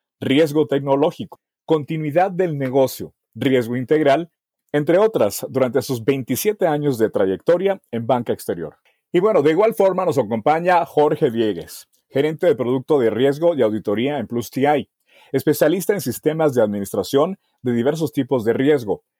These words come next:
seguridad de la información, estándares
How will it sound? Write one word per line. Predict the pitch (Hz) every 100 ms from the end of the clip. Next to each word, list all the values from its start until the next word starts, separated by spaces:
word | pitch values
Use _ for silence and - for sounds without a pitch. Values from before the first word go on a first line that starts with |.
| _ -
seguridad | 139 127 127 127 147
de | 139
la | 120
información, | 101 98 98 - 135 175 196 -
estándares | 107 151 147 143 135 123